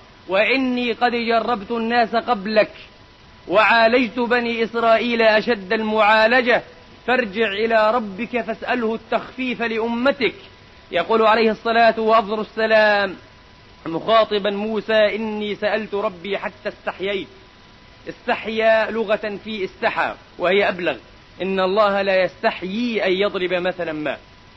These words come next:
"إني سألت ربي حتى استحييت"، أي أصابني الخجل والحياء، ولكن أرضى وأسلم.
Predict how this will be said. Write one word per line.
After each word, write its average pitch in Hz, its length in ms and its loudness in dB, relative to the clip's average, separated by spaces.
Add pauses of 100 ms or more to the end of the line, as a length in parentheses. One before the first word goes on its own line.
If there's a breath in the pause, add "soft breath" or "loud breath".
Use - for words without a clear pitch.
(340)
"إني 214 240 -4
سألت 226 360 0
ربي 247 540 -2 (240)
حتى - 320 -8
استحييت"، 226 640 -6 (500)
أي 165 140 -6
أصابني 233 440 -4
الخجل 240 380 -6
والحياء، 233 640 0 (360)
ولكن 226 520 2
أرضى 220 340 0
وأسلم. 190 920 -2